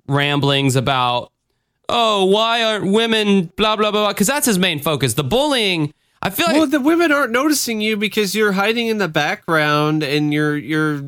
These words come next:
Speaker 2: acting probably pretty antisocial. So they pick up on that, and most people pick up on that kind of thing, and they're just like, "Whatever."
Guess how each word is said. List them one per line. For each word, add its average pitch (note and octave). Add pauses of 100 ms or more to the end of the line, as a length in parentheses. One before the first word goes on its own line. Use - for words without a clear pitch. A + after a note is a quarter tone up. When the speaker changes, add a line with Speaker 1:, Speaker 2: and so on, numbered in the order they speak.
(120)
Speaker 2:
acting E3+ (220)
probably D#3
pretty C#3+
antisocial. C3+
So A#2+
they B2
pick D#3+
up E3
on C3
that, A#2+
and A2+
most C3+
people A#2+
pick A2
up G#2+
on G#2+
that G#2
kind G#2+
of G#2
thing, A#2+
and A#2+
they're B2
just B2+
like, C#3 (380)
"Whatever." C3